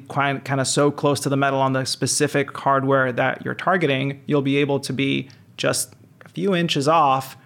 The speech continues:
but with something that's abstract enough that can run anywhere. And, and I think that that's what's gonna be really, really empowering for us as developers, but also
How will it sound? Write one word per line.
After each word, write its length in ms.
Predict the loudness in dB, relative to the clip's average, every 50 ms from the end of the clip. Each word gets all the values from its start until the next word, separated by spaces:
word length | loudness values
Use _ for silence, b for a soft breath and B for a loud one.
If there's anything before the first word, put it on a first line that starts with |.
| b b 0
but 100 | 0 2
with 160 | 2 0 -2
something 260 | -2 -2 -2 -2 0
that's 200 | -2 -2 -2 -2
abstract 500 | -4 -4 -2 0 0 0 0 -2 -2 -2
enough 420 | 0 0 2 2 2 0 -2 -4 -2
that 360 | 0 0 0 -2 -6 -10 -10
can 140 | -6 -4 -2
run 160 | 0 0 0
anywhere. 500 | 0 0 0 2 2 2 2 0 -2 -4 B B B B B B -4
And, 460 | -2 -2 0 0 -2 -2 -4 -6 -8 b b b b b b -8
and 100 | -6 -4
I 40 |
think 120 | -2 0 0
that 60 | 0
that's 160 | 0 0 0
what's 140 | -2 -2 -2
gonna 160 | 0 -2 0 2
be 300 | 2 2 2 0 -2 -4 -6 -4 0
really, 200 | 2 2 4 4
really 160 | 2 2 0
empowering 460 | 0 -2 -2 0 0 0 0 0 -2
for 120 | 0 0 0
us 140 | 0 0
as 140 | -2 -4 -6
developers, 640 | -8 -12 -8 -4 0 2 2 2 2 2 2 2 0
but 160 | 0 0 2 2
also 480 | 2 2 2 2 2 2 2 2 0